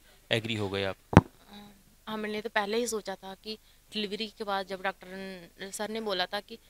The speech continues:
Speaker 2: इतनी जल्दी नहीं लेंगे, थोड़ा time देना पड़ेगा। तो जब इसकी problem ज़्यादा बढ़ गई, तो फिर हमने doctor को call किया, तो फिर आने का सोचा वहाँ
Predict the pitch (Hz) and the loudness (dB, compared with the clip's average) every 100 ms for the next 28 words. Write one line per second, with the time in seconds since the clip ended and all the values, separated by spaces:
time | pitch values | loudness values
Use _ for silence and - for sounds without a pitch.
0 | - - 208 254 254 233 208 220 202 190 | -20 -10 -4 -2 0 0 0 -2 -2 -4
1 | 185 185 202 226 233 214 202 214 208 - | -4 -6 -6 -6 -4 -2 -2 -4 -8 -14
2 | - - - - 190 190 175 165 156 156 | -20 -20 -20 -6 -2 -2 0 0 0 -2
3 | 147 - - - - 208 196 202 190 208 | -4 -10 -20 -20 -10 -8 -6 -8 -2 0
4 | 214 208 - 226 208 196 208 208 185 170 | 0 -2 -4 -4 0 0 0 2 4 4
5 | 202 226 202 208 208 - - - - - | 4 4 2 2 -2 -4 -18 -20 -18 -6
6 | 202 196 190 185 180 165 170 - - - | -6 -4 -6 -6 -6 -8 -8 -12 -20 -20
7 | - - 190 190 - 196 190 175 160 160 | -20 -10 -6 -6 -8 -12 -6 -4 -4 -6
8 | 156 175 175 175 180 - 170 160 156 - | -10 -10 -12 -12 -10 -6 -4 -6 -10 -12
9 | 165 156 160 | -12 -16 -16